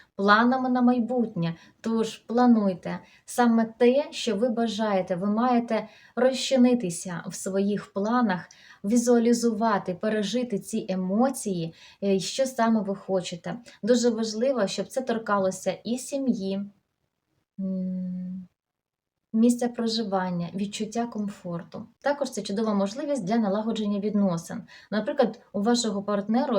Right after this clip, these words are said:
від попереднього шлюбу, попередніх відносин є діти. Ось саме з ними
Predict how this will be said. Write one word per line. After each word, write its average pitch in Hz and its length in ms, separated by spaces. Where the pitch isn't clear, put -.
від 208 140
попереднього 180 640
шлюбу, 254 400
попередніх 180 580
відносин 226 540
є 208 360
діти. 180 520
Ось 190 220
саме 196 420
з 175 120
ними 220 420